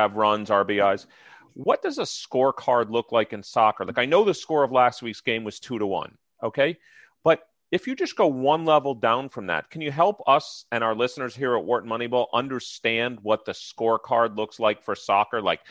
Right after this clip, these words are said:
number of passes, number of assists, like win rate? Like, what are those statistics that are generally in the field?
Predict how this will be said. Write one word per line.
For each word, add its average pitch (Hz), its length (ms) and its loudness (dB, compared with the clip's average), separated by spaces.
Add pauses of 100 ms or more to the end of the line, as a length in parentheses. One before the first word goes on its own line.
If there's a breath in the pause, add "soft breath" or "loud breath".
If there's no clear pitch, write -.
(200 loud breath)
number 127 300 2
of - 140 0
passes, 120 720 0
number 120 280 0
of 107 80 2
assists, - 600 -4
like 98 180 0
win 131 420 0
rate? 127 320 2
Like, 127 140 -2
what 202 160 2
are 202 120 2
those 156 320 0
statistics - 840 -6 (320 soft breath)
that 113 100 2
are 104 100 -2
generally 107 600 -4
in 104 100 -6
the 95 80 -8
field? 76 460 -12